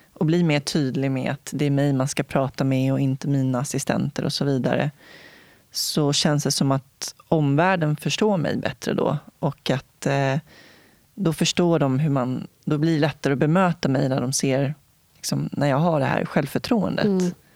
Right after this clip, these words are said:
Speaker 1: Ehm, har du gjort någon sån resa, tänker jag, att du kanske har blivit mer självsäker eller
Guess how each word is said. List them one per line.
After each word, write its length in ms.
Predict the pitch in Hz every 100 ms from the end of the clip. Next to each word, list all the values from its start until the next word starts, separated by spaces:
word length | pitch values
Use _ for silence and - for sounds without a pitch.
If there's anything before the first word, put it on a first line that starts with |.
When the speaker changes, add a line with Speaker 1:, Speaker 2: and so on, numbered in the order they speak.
| - _ _ _ _ _ - -
Speaker 1:
Ehm, 520 | 52 160 - - - 160
har 100 | 180
du 120 | 214
gjort 200 | 202 -
någon 360 | - 127 113 143
sån 380 | - 131 127 147 _ _ _ _
resa, 560 | - 160 147 135 - 143
tänker 360 | - 135 139 135
jag, 80 |
att 260 | 131 - -
du 420 | - 139 127 127 160 _ _ - _ _
kanske 260 | - 147 156
har 40 |
blivit 300 | 135 131 143
mer 140 | 131 135
självsäker 800 | 139 127 - 143 135 - 131
eller 580 | 123 139 147 143 143 156